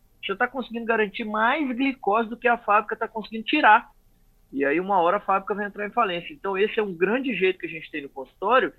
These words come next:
de dar um beliscão no cara e falar: "Meu irmão, acorda.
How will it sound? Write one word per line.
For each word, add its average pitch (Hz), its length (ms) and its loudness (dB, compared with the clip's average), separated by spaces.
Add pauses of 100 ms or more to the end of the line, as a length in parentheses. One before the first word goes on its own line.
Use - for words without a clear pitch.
(320)
de 175 160 -2
dar 175 120 2
um 190 80 -6
beliscão 220 440 -2
no 208 100 -6
cara 175 220 0
e - 40 -12
falar: 196 160 -2
"Meu 196 100 -2
irmão, 202 200 -2
acorda. 208 600 -2